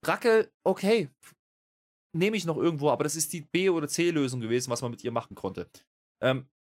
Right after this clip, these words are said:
alle anderen, die, wo man sagt, wo man sagen hätte können, okay, das macht jetzt Sinn, weil diesen neuen Produkt, Dakota Kai und, und, und Io Shirai, die könnte, die könnte man zum Champion machen, dann könnte man Mehrwert kriegen.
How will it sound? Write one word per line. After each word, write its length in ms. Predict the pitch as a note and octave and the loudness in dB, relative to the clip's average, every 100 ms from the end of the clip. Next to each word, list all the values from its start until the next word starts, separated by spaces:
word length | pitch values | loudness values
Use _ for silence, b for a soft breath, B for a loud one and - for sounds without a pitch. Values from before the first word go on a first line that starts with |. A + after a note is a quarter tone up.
| _ _ _ _ _ _ _ _ _ _ _ _ _ - | _ _ _ _ _ _ _ _ _ _ _ _ _ -4
alle 200 | D#3+ G3 | 0 0
anderen, 480 | F3+ A#3+ A#3+ A#3+ G3+ | 0 -2 -2 -2 -6
die, 160 | F#3 F#3 | -6 -2
wo 80 | |
man 80 | G3 | -2
sagt, 180 | F#3+ G3 | -2 -8
wo 140 | E3+ E3+ | -8 -8
man 100 | F3+ | -2
sagen 180 | F3 F#3 | -2 0
hätte 200 | F3+ F3 | -2 0
können, 200 | F3 F3 | -2 -2
okay, 240 | D#3 G3 | -2 -2
das 240 | F#3 D#3+ | -2 -4
macht 160 | E3+ E3 | -4 -6
jetzt 120 | E3 | -2
Sinn, 140 | F#3+ F#3+ | -2 0
weil 80 | D#3+ | 0
diesen 200 | D3+ D#3+ | 0 0
neuen 260 | F#3 G#3 | 0 0
Produkt, 320 | F3+ - F3 - | -6 -6 -8 -8
Dakota 360 | D#3 E3 F3 D#3 | -12 -8 -6 -8
Kai 400 | - C3 D3 D3 | -4 -2 -2 -2
und, 280 | D#3 D#3+ D#3 | -6 -8 -8
und, 240 | D3 D3+ | -10 -10
und 200 | G#2+ - | -12 -12
Io 180 | D#3 D#3+ | -8 -8
Shirai, 480 | D#3 - G#2+ B2 C3+ | -8 -14 -6 -2 -2
die 140 | D3 | -6
könnte, 320 | - E3 F#3+ D#3 - | -8 -6 -6 -10 -14
die 40 | |
könnte 240 | - G3 | -6 -4
man 120 | F#3 F3 | -4 -8
zum 160 | E3 | -10
Champion 260 | - E3 D#3+ | -4 -4 0
machen, 200 | D3+ D3+ | -2 -2
dann 140 | C#3 | -8
könnte 260 | - E3+ G3 | -2 -4 -2
man 200 | E3 D#3+ | -6 -6
Mehrwert 400 | A#2 D3+ F#3 F3 | -2 0 2 0
kriegen. 180 | - E3+ | -2 -8